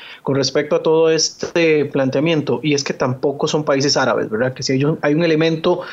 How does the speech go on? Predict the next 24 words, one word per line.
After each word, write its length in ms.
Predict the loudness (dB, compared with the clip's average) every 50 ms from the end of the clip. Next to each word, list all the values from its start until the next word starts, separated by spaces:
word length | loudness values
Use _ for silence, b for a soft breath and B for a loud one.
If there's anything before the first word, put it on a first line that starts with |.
| B B B B B B -2
que 160 | 0 2 2 2
es 160 | 2 -2 -2
trascendental 800 | -2 -2 0 0 0 0 0 2 0 0 0 2 0 0 2 0
dentro 380 | 0 -2 -2 0 0 2 2
del, 720 | 4 4 2 2 2 2 2 2 2 2 2 2 2 0 0 0
de 100 | 0 2
la 120 | 2 2
realidad 420 | 2 2 2 2 4 2 2 2
política 420 | 2 0 0 0 0 0 0 0 2
del 100 | 2 2
Medio 200 | 2 2 2 2
Oriente, 540 | 2 2 2 0 0 0 -2 0 0 0 2
es 80 | 2
la 440 | 4 4 4 4 2 2 2 0 -2 -4 -8 -4
identidad 680 | -2 0 2 2 0 0 0 0 2 2 4 4 4
étnica, 540 | 2 2 2 2 2 2 0 0 -2 -4 -4 B B B B B B B
y 60 | 0 0
es 120 | 2 2
interesante 640 | 0 0 0 0 2 2 2 0 0 0 0 -2 -2
que 100 | -2 0
en 60 | 0
los 140 | 0 2 0
últimos 420 | 0 0 0 0 0 2 2 2
años 540 | 0 2 2 2 2 0 0 -4 -8 -12 _